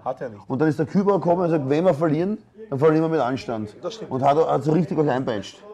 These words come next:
Speaker 1: Ja, ja, das ist
Speaker 2: Und du hast mir damals erzählt,
Speaker 1: eigentlich
Speaker 2: ihr seid dann rausgegangen, und ihr habt das Gefühl gehabt, ihr könnt die Bäume
Speaker 1: Ja, weil
Speaker 2: ausreißen.
Speaker 1: du den Küber respektierst und weil er so ist, wie er ist und du magst ihn, Didi, er ist einer der besten Fußballer Österreichs, in der Geschichte auf seiner Position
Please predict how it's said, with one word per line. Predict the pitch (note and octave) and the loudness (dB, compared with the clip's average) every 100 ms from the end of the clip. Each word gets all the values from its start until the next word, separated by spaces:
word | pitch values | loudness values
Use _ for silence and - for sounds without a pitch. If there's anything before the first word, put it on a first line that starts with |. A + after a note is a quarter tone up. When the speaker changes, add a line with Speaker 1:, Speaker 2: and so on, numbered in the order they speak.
| - | -18
Speaker 1:
Ja, | - | -18
ja, | - A2+ A#2+ | -14 -12 -12
das | |
ist | A2 F#2+ | -12 -2
Speaker 2:
Und | D3 B2 | 0 4
du | F3+ | 4
hast | F3 | 4
mir | E3 G3+ | 2 2
damals | F#3 G3 F#3 | 2 2 2
erzählt, | G3 F#3 | 2 2
Speaker 1:
eigentlich | E3+ F#3 | 2 2
Speaker 2:
ihr | F3 | 2
seid | E3+ D3 | 4 4
dann | D3 | 4
rausgegangen, | B2 D#3 - D#3 D#3+ F3 E3 - - - | 4 2 0 -2 -2 -2 -4 -12 -16 -2
und | C3+ | 2
ihr | C#3+ | 2
habt | - | 2
das | C3+ | -10
Gefühl | - D#3+ | -4 0
gehabt, | D3+ C#3+ | 0 0
ihr | C3 | 0
könnt | C3 B2 | 0 0
die | C3 | -2
Bäume | A#2 A2+ | 0 0
Speaker 1:
Ja, | G#2 | -2
weil | G2 | -4
Speaker 2:
ausreißen. | G2 - | -6 -6
Speaker 1:
du | C#3 | -10
den | C3 | -12
Küber | - D3 D3 C3 | -14 -6 -2 -2
respektierst | C3 C#3 C3 C#3+ E3+ C3 C#3 | -6 -12 -14 -12 -10 -10 -10
und | G2+ F#2+ | -14 -12
weil | G#2 | -8
er | A2 G#2+ | -6 -8
so | - | -10
ist, | A2+ B2 A2+ | -12 -12 -14
wie | A2+ A2+ | -12 -12
er | - | -12
ist | D3+ - | -14 -16
und | B2+ | -14
du | |
magst | A2 B2+ B2+ | -8 -8 -8
ihn, | B2+ A#2+ | -12 -10
Didi, | B2+ C#3 B2+ | -10 -10 -10
er | A#2 A#2 | -10 -10
ist | A#2 | -8
einer | A#2 A2+ | -8 -6
der | A2 | -10
besten | A#2 - | -10 -14
Fußballer | G2 A#2+ G2 A#2+ A#2+ | -14 -12 -8 -6 -6
Österreichs, | - G#2+ G#2+ G#2 G2 - - | -8 -8 -8 -10 -10 -12 -8
in | - | -6
der | A2+ | -4
Geschichte | C3+ C#3 C3+ C3 | -4 -6 -4 0
auf | A#2 | -2
seiner | A2+ B2 B2+ | -2 -2 -2
Position | C3 A#2+ A2+ - B2 | -4 -10 -12 -10 -10